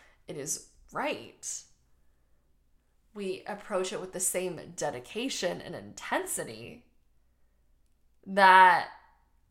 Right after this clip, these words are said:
unfortunately actually doesn't help us as much in love. That, that same hard work and perfectionism that has served you so well in school is actually perpetuating a lot of fears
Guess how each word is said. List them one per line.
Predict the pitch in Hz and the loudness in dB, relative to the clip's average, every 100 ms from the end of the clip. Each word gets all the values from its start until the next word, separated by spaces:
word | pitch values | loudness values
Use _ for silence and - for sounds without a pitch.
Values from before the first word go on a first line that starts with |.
| _ - | _ -10
unfortunately | 202 196 339 508 - 233 196 | -8 -4 0 0 -2 -6 -4
actually | - - - 220 | -4 -6 -6 -8
doesn't | 208 196 175 - | -6 -6 -8 -10
help | - - - | -16 -14 -10
us | 175 - - | -4 -4 -4
as | 180 | -10
much | 170 - | -10 -12
in | 165 | -14
love. | 185 370 - - - - - - - - - - - - _ | -8 -8 -8 -14 -20 -20 -20 -20 -20 -20 -20 -20 -20 -20 _
That, | 196 196 - 202 | 0 0 0 0
that | 202 - | 0 0
same | - 220 196 | -2 -4 -8
hard | - 226 180 170 | -8 -4 -4 -4
work | 202 277 | -4 -4
and | 226 185 | -6 -14
perfectionism | 185 - 180 185 - - 190 156 180 170 165 175 | -16 -6 -2 -2 -2 -8 -8 -6 -4 -4 -4 -4
that | 165 | -6
has | - 160 160 | -6 -6 -2
served | - 196 180 175 | 0 -2 -6 -8
you | 175 | -8
so | - | -8
well | 156 113 | -6 -8
in | 185 | -10
school | - 285 220 190 185 - - - | -10 -6 -2 -2 -4 -14 -20 -18
is | 190 - - | -10 -10 -6
actually | 190 196 - 277 | -6 -6 -10 -10
perpetuating | - - - - 143 123 170 | -12 -14 -12 -12 -12 -12 -10
a | 170 | -8
lot | 101 | -8
of | 175 | -10
fears | - 269 302 - - - - - | -16 -10 -8 -10 -14 -16 -14 -14